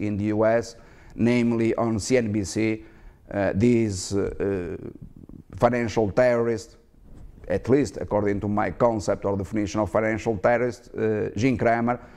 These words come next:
Uh, the individual was, uh, laughing about, uh, uh, shares of Altera last week, uh, down, uh,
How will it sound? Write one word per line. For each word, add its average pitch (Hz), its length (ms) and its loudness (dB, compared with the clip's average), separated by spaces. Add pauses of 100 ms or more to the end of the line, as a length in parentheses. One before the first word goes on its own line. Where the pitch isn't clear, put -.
(520)
Uh, 117 680 4 (220)
the 120 160 2
individual 113 720 2
was, 113 640 2
uh, 110 260 2
laughing 120 680 2
about, 107 580 2
uh, 107 200 -2 (200)
uh, 95 480 -4
shares 113 360 2
of 117 140 -2
Altera 107 540 2
last 113 360 0
week, 104 500 -2
uh, 98 140 0 (260)
down, 117 420 2 (100)
uh, 98 280 -4